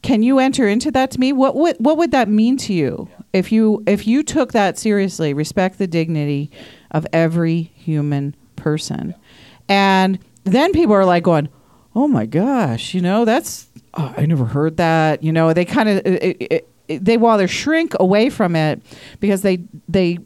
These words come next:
Speaker 1: haven't been invited into that conversation,
Speaker 2: Yeah.
Speaker 1: or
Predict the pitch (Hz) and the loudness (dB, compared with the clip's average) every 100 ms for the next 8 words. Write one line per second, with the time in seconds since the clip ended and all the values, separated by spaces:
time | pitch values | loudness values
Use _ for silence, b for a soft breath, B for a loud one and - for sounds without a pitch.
0 | _ _ - 285 262 277 233 208 185 190 | _ _ -4 0 2 2 2 2 2 2
1 | 180 175 175 165 156 - 170 151 147 226 | 0 -2 0 0 -2 -2 -2 -2 -2 0
2 | 262 - 143 135 156 B B B B B | 0 -2 -2 -2 -6 B B B B B
3 | B 247 370 440 247 202 | B 2 4 4 4 2